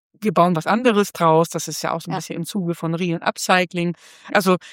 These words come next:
Speaker 1: es lohnt sich immer, auf unsere Internetseite zu gucken und zu stöbern. Und das ist unsere Möbelwerft, wo viele, auch sehr viele Frauen, das ist fast die Überhand, würde ich meinen, am Schrauben und
Speaker 2: Ja.
Speaker 1: am Zusammenstellen sind dieser Packstücke oder Möbelstücke. Und das ist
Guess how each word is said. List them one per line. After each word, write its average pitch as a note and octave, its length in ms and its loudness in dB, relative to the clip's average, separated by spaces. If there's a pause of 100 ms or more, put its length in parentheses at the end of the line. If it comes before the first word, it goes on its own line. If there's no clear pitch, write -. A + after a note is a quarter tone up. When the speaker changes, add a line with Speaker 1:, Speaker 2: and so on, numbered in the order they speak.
(140)
Speaker 1:
es - 160 -10
lohnt D4+ 260 6
sich - 440 0
immer, A3 320 6
auf F3 100 -2
unsere F3+ 240 -2
Internetseite G3+ 680 0
zu - 140 -8
gucken E3+ 460 -4
und D#3+ 140 -8
zu F#3 80 -10
stöbern. E3+ 560 0 (320)
Und E3 100 -2
das F3 80 -2
ist F3 120 -6
unsere D#3 200 0
Möbelwerft, D3 720 0 (340)
wo - 80 -8
viele, C#4+ 560 4 (460)
auch - 100 -16
sehr G#3 180 -6
viele D#3 300 -2
Frauen, D#3+ 480 -2 (140)
das - 240 -8
ist - 120 -12
fast - 220 -10
die E3 80 -4
Überhand, A#3 540 0
würde F#3 160 -4
ich E3+ 80 -6
meinen, G3 200 2 (360)
am F4 100 2
Schrauben B3 640 2
und G#3 120 0
Speaker 2:
Ja. A3+ 120 4
Speaker 1:
am G3 380 0
Zusammenstellen G#3+ 880 0
sind G3+ 400 0 (400)
dieser G#3 460 2
Packstücke F#3+ 720 -2
oder F3 180 2
Möbelstücke. E3 880 0
Und D#3+ 200 -4
das E3 180 -10
ist - 320 -16